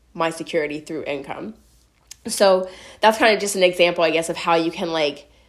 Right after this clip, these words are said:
read into yourself a little bit more. You can look at where a, a planet is within a certain house and knowing what that planet rules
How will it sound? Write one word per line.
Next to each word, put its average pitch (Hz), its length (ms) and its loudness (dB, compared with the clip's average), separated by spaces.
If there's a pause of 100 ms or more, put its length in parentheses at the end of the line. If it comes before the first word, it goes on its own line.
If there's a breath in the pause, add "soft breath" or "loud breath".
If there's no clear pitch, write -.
(260 soft breath)
read 190 260 0
into 175 160 4
yourself 170 360 0
a 165 40 -4
little 165 180 -2
bit 151 140 -2
more. 170 140 2
You 160 140 -2
can 190 160 -4
look 175 140 0
at 180 120 0
where 165 180 2
a, 156 380 2
a 165 60 0
planet 170 500 0
is 170 460 -2
within 175 340 -2
a 165 80 0
certain 165 340 -4
house 170 560 -4 (400 soft breath)
and 185 200 2
knowing 185 300 8
what 170 180 0
that 165 220 2
planet 196 520 2
rules 151 600 -4